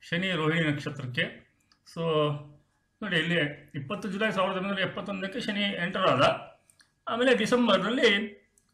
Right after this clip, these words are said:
ಯುದ್ಧ start ಆಯ್ತು, ಇಂಡೋ ಪಾಕಿಸ್ತಾನ್ ಬರೀ ಹದಿಮೂರು ದಿವಸ ಯುದ್ಧ, ಅದು ಮೂರು ಡಿಸೆಂಬರಿಗೆ start ಆಗುತ್ತೆ. ಆ, ಸರಿ, ಬಡ್ದು ಬೀಸಾಡಿದ್ದೀವಿ ನಾವು ಅವರಿಗೆ, ಗೆಲುವು ನಮ್ದಾಯ್ತು. But ಸಾವು ನೋವುಗಳು ಎರಡೂ ಕಡೆಗೆ ಸಾಕಷ್ಟು ಆಗಿರೋದ್ರಿಂದ ಈ ಒಂದು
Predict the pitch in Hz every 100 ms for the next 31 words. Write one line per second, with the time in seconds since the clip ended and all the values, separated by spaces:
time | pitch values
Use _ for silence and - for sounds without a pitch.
0 | _ _ _ - 202 214 240 240 226 202
1 | 170 170 - - 185 185 170 165 160 156
2 | 160 123 165 147 165 175 180 180 190 156
3 | 143 - - - 165 160 156 156 151 -
4 | 151 151 131 120 160 - - _ _ _
5 | _ _ - 359 208 214 220 180 180 180
6 | 160 175 170 160 151 147 139 135 143 220
7 | - - _ _ _ - 143 180 247 208
8 | 185 160 147 220 233 - - 254 - 214
9 | 233 220 214 220 214 196 202 202 196 185
10 | 156 170 190 - 165 180 196 185 196 214
11 | 156 - - _ _ _ _ _ _ _
12 | _ - 185 185 175